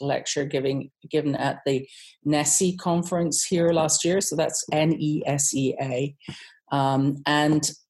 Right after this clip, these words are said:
uh, it was given by some Canadian professors, and they had analyzed that if you architects, all architects designed to create a high, uh, efficient or a highly efficiency,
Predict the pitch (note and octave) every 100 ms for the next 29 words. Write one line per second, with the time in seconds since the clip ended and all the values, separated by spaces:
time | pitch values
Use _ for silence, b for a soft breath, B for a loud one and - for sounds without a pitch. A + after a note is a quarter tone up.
0 | _ _ D#3 D3+ D3 D3 D3 C#3+ - -
1 | D#3+ - D#3+ F#3 E3+ D#3+ D3 C#3+ - -
2 | D3 D3 C#3 C#3+ - D3 D3 C#3+ C#3 C3+
3 | C3+ C3 - A2 - D3+ D#3 D#3 - D3+
4 | D3+ D#3 C#3+ - C#3 C#3 C#3 C3+ C#3 C#3
5 | - B2 A#2+ B B B - D3+ D3+ E3
6 | D#3 D3+ C#3+ C#3+ D3 D#3+ E3 D3+ - -
7 | - D#3+ D#3+ D3+ D#3+ D#3 C3 - - D3+
8 | D3 C#3+ C#3 C#3+ C#3+ - - D#3+ C#3+ C#3
9 | C3+ B B B B _ - - - D3+
10 | C3+ - - - D3 D3 C#3 B2+ - _
11 | _ _ _ - C3 C3 B2+ - C#3+ D#3+
12 | D3 C#3 C3+ C#3+ B2+ B2+ D#3+ D#3+ C#3+ C#3
13 | D3+ C#3 - - - C3+ B2+